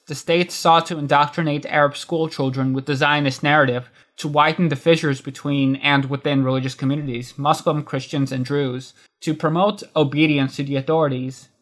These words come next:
and to challenge non-Israeli national identities, be they Palestinian or Pan-Arab." No less important, by reporting on the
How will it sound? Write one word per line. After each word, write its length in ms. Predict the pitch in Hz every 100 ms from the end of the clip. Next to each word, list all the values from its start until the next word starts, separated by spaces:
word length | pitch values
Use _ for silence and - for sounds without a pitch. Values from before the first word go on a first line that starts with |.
| _
and 180 | 165 180
to 80 | 202
challenge 480 | - 156 151 147 139
non-Israeli 720 | 143 151 147 131 147 143 139
national 400 | 127 127 - 143
identities, 680 | 127 147 151 131 131 135 - _ _
be 140 | 143 160
they 120 | 151
Palestinian 720 | 139 143 139 - 160 156 156
or 160 | 151 139
Pan-Arab." 680 | - 147 147 147 143 123 127 - _ _ 170
No 160 | 185
less 220 | 262 240
important, 680 | 180 143 180 160 135 127 - _
by 80 | 156
reporting 580 | 147 156 196 208 240 208
on 160 | 180
the 140 | 170